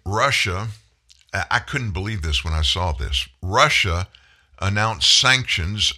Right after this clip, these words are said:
of U S officials. Kamala Harris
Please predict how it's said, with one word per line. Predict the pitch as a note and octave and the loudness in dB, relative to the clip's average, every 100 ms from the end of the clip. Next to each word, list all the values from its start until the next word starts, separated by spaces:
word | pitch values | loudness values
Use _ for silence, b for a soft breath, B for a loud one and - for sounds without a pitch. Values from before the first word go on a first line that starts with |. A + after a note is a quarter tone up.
| - | -4
of | E2+ | -4
U | A2 A2+ | -2 2
S | A2 G#2+ | 2 2
officials. | E2 B2+ B2 F#2+ D2 - - _ _ _ _ _ _ _ _ _ _ _ | 0 -2 -2 -4 -6 -8 -10 _ _ _ _ _ _ _ _ _ _ _
Kamala | - C#3 D3 C#3 | 4 6 6 6
Harris | C3 E3+ D3 F#2 - | 6 6 2 -2 -4